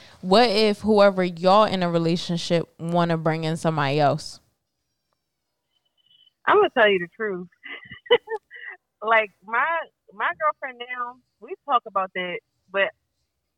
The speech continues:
Speaker 2: if she say, like, she wanna try to do that, I'm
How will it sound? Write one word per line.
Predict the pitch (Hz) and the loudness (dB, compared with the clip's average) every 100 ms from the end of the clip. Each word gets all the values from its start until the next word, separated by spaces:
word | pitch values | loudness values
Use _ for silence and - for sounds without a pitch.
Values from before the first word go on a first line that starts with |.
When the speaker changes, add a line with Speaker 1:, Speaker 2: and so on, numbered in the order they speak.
| _ _ - | _ _ -8
Speaker 2:
if | 202 - | -8 -8
she | 294 330 240 | -20 -10 -6
say, | 220 | -2
like, | 202 190 233 | -4 -6 -14
she | |
wanna | 202 175 190 175 _ - | -16 -6 -6 -6 _ -2
try | 180 180 | 0 0
to | 170 | -4
do | 180 190 | -12 -8
that, | 185 - _ _ _ _ _ _ - | -8 -8 _ _ _ _ _ _ -6
I'm | 247 | -2